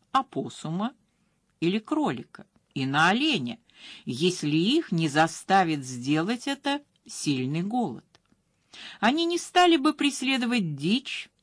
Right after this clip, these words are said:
даже играя. И все же собаки должны были непременно обратить внимание на дикое животное, если им попался его след.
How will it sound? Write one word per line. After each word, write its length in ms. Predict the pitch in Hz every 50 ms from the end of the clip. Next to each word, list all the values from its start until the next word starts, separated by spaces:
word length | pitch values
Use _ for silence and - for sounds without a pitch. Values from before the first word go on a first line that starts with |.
| _ _ _ _ _ -
даже 420 | 131 147 156 151 139 160 190 202
играя. 480 | 202 208 262 302 285 226 151 - - _ _ _ _ _ _ _ _ _ _ _ _ _ _ _ _ _ _ _ _ _ - - - - - -
И 80 | - 139
все 260 | 120 - - - 185
же 160 | 196 214 233
собаки 840 | 220 - - - 196 190 175 160 165 214 262 320 359 - - 196 170
должны 560 | 151 147 165 170 170 156 156 165 202 254 302
были 240 | 294 320 311 294 302
непременно 880 | 285 269 254 220 - 226 214 208 208 208 240 285 302 294 277 262 240
обратить 560 | 226 202 214 208 208 202 - - 285 285 -
внимание 760 | 226 214 220 226 220 220 233 269 294 294 247 190 165 160 147
на 200 | 147 147 156 160
дикое 560 | 160 147 143 180 220 214 196 - - 151 151 143
животное, 920 | 135 147 147 135 139 160 180 220 - - - - - 262 233 165 131 123 - _ _ _ _ _ - - - - - - _
если 580 | - 131 123 135 165 170 160 - - 156 160 165
им 360 | 165 160 160 175 196 226 233
попался 720 | - - 208 185 170 - 165 160 156 151 156 - - -
его 220 | 185 185 180 196 208
след. 440 | 208 - - 226 226 226 160 120